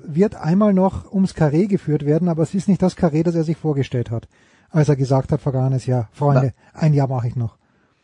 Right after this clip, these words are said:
Speaker 2: Ja, mit Sicherheit nicht, mit Sicherheit nicht.
Speaker 1: Ja.
Speaker 2: Also dein Jimmy Johnson hat sich seine Abschiedssaison sicher ganz anders vorgestellt.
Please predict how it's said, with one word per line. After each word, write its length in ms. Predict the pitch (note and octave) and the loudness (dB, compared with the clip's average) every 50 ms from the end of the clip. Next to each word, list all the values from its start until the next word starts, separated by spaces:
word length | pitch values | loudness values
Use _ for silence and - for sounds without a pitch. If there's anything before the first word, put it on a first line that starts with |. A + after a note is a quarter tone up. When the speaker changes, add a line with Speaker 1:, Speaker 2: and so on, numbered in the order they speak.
| _ _ _ _ _ _ _ _ _ _ _ _ _ _ _ _ _ _ _ _ _ | _ _ _ _ _ _ _ _ _ _ _ _ _ _ _ _ _ _ _ _ _
Speaker 2:
Ja, 100 | - D3 | 0 2
mit 120 | C3+ C3 | 2 2
Sicherheit 280 | A2 F3 E3 D#3 A#2+ G#2+ | 2 4 4 4 4 2
nicht, 260 | C3+ C#3 - - - | 0 -2 -4 -4 -8
mit 120 | - A#2 G#2 | -8 -6 -4
Sicherheit 280 | C#3 D#3+ B2 G#2 G#2 | -4 0 0 0 0
nicht. 140 | - C#3+ D#3+ | 0 0 0
Speaker 1:
Ja. 60 | - | 0
Speaker 2:
Also 100 | G2 G2 | 0 0
dein 160 | F#2+ G2 G#2 | 0 0 0
Jimmy 160 | G#2+ C3+ C#3+ C#3+ | 0 2 0 2
Johnson 320 | - C3+ D#3 E3 D#3+ D#3 | 2 2 0 0 0 0
hat 140 | D3 D#3 - | 0 0 0
sich 100 | D#3+ D3 | -2 -2
seine 220 | - D#3 D3+ C#3 | -2 -2 0 0
Abschiedssaison 520 | B2 C3+ - - D3 - D#3 C#3 D3 C#3+ C3 | -2 -2 -4 -6 -4 -4 -2 -2 0 0 0
sicher 220 | A2 B2+ B2+ B2+ | 0 0 0 2
ganz 220 | A#2+ C3 G3 G3+ | 2 2 2 2
anders 220 | C#3 A#2 G2+ G2+ G2+ | 2 0 0 -2 -2
vorgestellt. 600 | - A2 G#2+ G#2+ G2 F#2+ - G2+ G#2+ D3 D#3 | -2 -2 -2 0 -2 -4 -2 -2 -2 -2 -2